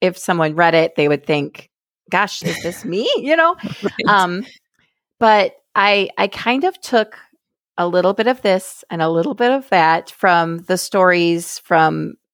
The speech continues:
Speaker 1: the, the kids adopted from the Baby Lift, and then, um, kind of blended it with stories of, of other adoptions throughout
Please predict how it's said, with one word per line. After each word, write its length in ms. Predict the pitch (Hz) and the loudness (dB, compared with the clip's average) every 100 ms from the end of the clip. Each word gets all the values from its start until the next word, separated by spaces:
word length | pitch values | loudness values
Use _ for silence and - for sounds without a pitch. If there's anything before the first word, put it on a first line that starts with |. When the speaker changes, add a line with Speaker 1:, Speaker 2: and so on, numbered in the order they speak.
| _ 185 | _ -4
Speaker 1:
the, 460 | 175 160 151 147 - _ _ | 2 4 4 2 -6 _ _
the 100 | 170 | -6
kids 540 | 165 - 208 165 160 - | -6 -4 -4 -4 -6 -10
adopted 480 | 180 175 - - 185 | -4 -2 -2 -4 -8
from 140 | 208 220 | -6 -4
the 60 | |
Baby 260 | 226 170 - | -2 -2 -2
Lift, 360 | 156 175 - - | -4 -4 -8 -10
and 140 | 180 175 | -4 0
then, 280 | 165 160 - - - _ _ _ - | 0 -2 -8 -18 -20 _ _ _ 0
um, 460 | 175 160 156 156 - _ _ _ _ | 2 4 2 -2 -10 _ _ _ _
kind 200 | - 226 | -6 -2
of 100 | 214 | -2
blended 340 | 202 190 196 196 | 0 0 2 0
it 120 | 185 | 0
with 160 | 196 - | -2 -6
stories 840 | - 170 165 165 165 - - - _ _ 180 | -2 0 2 0 -2 -8 -16 -20 _ _ 2
of, 640 | 170 160 156 165 - - - | 4 4 2 -4 -18 -18 -8
of 120 | 180 - | -4 0
other 240 | 254 247 | 2 2
adoptions 920 | 185 180 175 - - 175 160 165 160 | 2 0 0 -6 -2 -2 -2 -4 -10
throughout 1040 | - 185 180 170 165 156 - - - - | -8 -6 -2 0 2 2 -2 -12 -16 -20